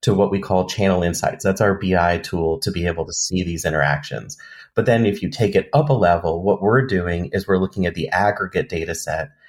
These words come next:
and we're looking at where we're seeing really high engagement and where we're not seeing super high engagement. And,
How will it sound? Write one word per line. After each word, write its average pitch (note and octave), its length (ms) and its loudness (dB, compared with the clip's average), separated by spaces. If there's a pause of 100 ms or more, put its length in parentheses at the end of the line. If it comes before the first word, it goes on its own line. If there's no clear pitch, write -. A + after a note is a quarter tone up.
(240)
and G#2 100 2
we're G2 140 6
looking G2 400 4
at F2+ 240 2
where F#2 280 4
we're F2+ 140 0
seeing F2+ 320 -4
really F2 260 -2
high F2 280 0
engagement G2 600 0
and G2 120 2
where F2+ 140 4
we're F2+ 100 0
not A2 260 2
seeing E2 220 -6
super D#2+ 260 -6
high D#2 240 -4
engagement. - 600 -8 (280)
And, F#2 520 4